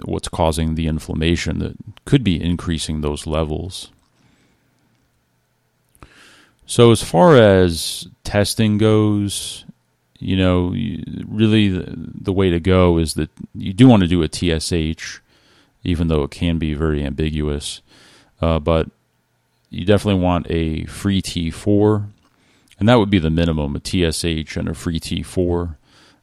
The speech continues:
Uh, that can be a good start. And then you can add in the free T three. And then in some cases, we'll also run a reverse T three. And, uh, those are in certain cases where,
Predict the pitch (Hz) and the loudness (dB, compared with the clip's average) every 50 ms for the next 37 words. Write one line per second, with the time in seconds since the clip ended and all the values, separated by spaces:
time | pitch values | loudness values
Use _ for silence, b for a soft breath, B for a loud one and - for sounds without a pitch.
0 | _ - 78 73 85 85 78 - 85 80 78 76 80 - 82 78 - - - - | _ -4 -2 0 0 0 0 -2 -2 -2 -2 -2 -2 -2 -4 -6 -6 -6 -4 -2
1 | 87 85 85 85 85 - - _ _ _ _ _ - - - 87 87 87 90 90 | 0 0 0 0 -2 -6 -10 _ _ _ _ _ -14 -8 -6 -2 -2 0 0 0
2 | 87 87 87 85 82 80 - 85 85 65 82 85 85 87 87 85 82 82 78 80 | 0 0 -2 -2 -4 -4 -4 -4 -4 -2 -2 -2 -2 0 0 -2 -2 -4 -4 -6
3 | 76 78 78 - - - - 101 101 95 - - 98 92 87 - - - 104 104 | -8 -8 -10 -10 -6 -2 0 2 2 0 0 -2 -2 -2 -2 -4 -4 -2 0 0
4 | 101 101 101 95 87 85 _ _ _ _ _ _ _ _ _ _ _ _ _ _ | 0 0 -2 -4 -6 -10 _ _ _ _ _ _ _ _ _ _ _ _ _ _
5 | _ _ _ _ _ _ - - - 92 87 90 90 90 90 87 85 - - 110 | _ _ _ _ _ _ -16 -8 -4 -2 0 2 2 2 2 2 0 0 0 0
6 | 101 92 - 95 92 90 - 92 90 85 78 82 85 90 90 82 82 80 82 78 | 0 2 2 0 0 0 0 -2 -2 -2 -4 -4 -2 0 2 2 2 2 2 0
7 | - - 90 85 82 80 76 71 b b b b b b b b b - 92 85 | 0 0 0 2 2 0 -2 -6 b b b b b b b b b -4 0 0
8 | 85 82 80 80 80 78 73 80 80 73 76 87 87 90 85 - - - 98 98 | 2 2 2 0 0 -2 -2 -2 -2 0 2 4 4 4 2 0 -4 -2 -2 -2
9 | 95 - - 104 107 110 110 113 117 110 95 _ B B B B B B B B | -2 -2 0 0 0 0 0 -2 -4 -6 -10 _ B B B B B B B B
10 | B B B B B B B B _ - - 90 85 85 82 82 80 80 78 85 | B B B B B B B B _ -6 -2 0 2 2 2 2 0 0 0 0
11 | 82 80 80 80 80 80 80 80 80 80 78 85 - 214 240 226 - - 98 90 | 0 0 0 0 0 -2 -2 -4 -6 -6 -8 -10 -12 -14 -16 -12 -10 -4 0 4
12 | 95 92 92 85 90 85 85 82 - - 90 - 87 85 - 95 92 90 85 - | 4 4 4 4 2 0 0 0 -2 -2 -4 -4 -6 -4 -2 0 0 0 0 -2
13 | 92 87 85 80 80 80 82 78 78 76 76 78 76 78 78 76 | -2 -4 -4 -4 -4 -4 -2 -2 -2 -2 -2 -2 -4 -4 -6 -8